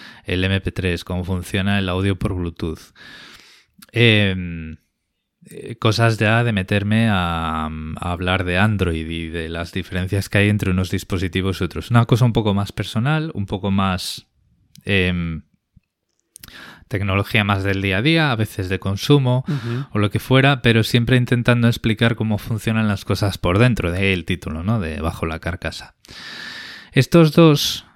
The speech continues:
Speaker 1: eh, más o menos se acabaron, eh, cuando yo decidí que me iba a venir a Australia, porque eso ya, pues, eh, eso te vuela la cabeza, ¿no? Ya es ponerte la vida de patas arriba,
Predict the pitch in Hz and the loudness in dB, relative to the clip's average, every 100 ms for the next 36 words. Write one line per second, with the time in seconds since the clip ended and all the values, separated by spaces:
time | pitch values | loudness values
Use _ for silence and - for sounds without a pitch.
0 | _ - 104 101 95 90 117 - 139 139 | _ -4 0 2 2 2 2 2 0 0
1 | 131 - - 110 104 95 92 - 95 123 | 0 -2 -2 -2 0 0 0 0 2 4
2 | 120 104 101 - _ - - - - - | 4 2 0 -6 _ -20 -20 -20 -12 -4
3 | 101 92 - - 123 123 113 113 - 113 | -2 -2 -6 0 2 4 4 0 -2 -4
4 | 110 117 - 117 101 - 98 104 113 143 | 0 0 0 -2 -2 0 2 4 2 0
5 | - _ _ - 101 98 101 202 95 92 | -10 _ _ 0 2 4 4 4 2 0
6 | 85 - 92 78 - - - - 95 107 | -2 -2 -4 -4 -6 -6 -6 -4 -2 0
7 | 98 104 - - 92 - - - - - | 2 2 0 -4 -4 -4 -8 -12 -10 -4
8 | 95 87 82 87 - 113 113 _ _ - | -2 0 -2 -2 -2 -2 -2 _ _ -6
9 | - 92 95 90 85 85 80 80 - 92 | 0 2 2 2 0 -2 -6 -6 -8 -2
10 | 104 92 82 - 95 - - 95 92 92 | 0 0 -2 -4 -10 -8 -2 0 0 -2
11 | 95 92 101 107 85 82 80 82 95 - | 0 0 2 2 0 0 -2 -2 -2 -2
12 | 90 107 113 165 185 | -4 -2 2 2 2